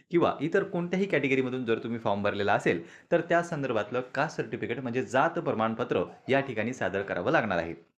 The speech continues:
सहाव्या क्रमांकाचा पॉइंट पहा, वैध असलेले नॉन क्रिमी लेअर प्रमाणपत्र. वैध शब्द का वापरला तर ते व्हॅलिड असणं गरजेचं आहे नॉन क्रिमी लेअरची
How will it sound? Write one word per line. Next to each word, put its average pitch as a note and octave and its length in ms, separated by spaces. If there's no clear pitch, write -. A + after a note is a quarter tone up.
सहाव्या E3+ 260
क्रमांकाचा D3 400
पॉइंट A#2+ 220
पहा, B2 200
वैध E3 300
असलेले C#3 360
नॉन A2 220
क्रिमी G#2 260
लेअर G#2+ 140
प्रमाणपत्र. G#2+ 540
वैध B2+ 260
शब्द D#3 240
का C#3+ 160
वापरला C3+ 400
तर A#2+ 80
ते - 280
व्हॅलिड C3 360
असणं D#3 260
गरजेचं A#2 300
आहे C#3 160
नॉन A2+ 260
क्रिमी A2 220
लेअरची B2 340